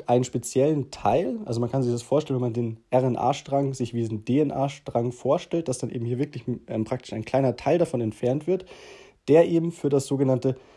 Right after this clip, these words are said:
Spike-Protein verantwortlich ist,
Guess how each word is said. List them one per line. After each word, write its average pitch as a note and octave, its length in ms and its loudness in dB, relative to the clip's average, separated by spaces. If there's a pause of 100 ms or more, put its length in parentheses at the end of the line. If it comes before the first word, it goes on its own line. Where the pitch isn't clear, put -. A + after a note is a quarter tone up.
(160)
Spike-Protein A#2+ 920 2
verantwortlich C3 720 0
ist, F#3+ 340 -2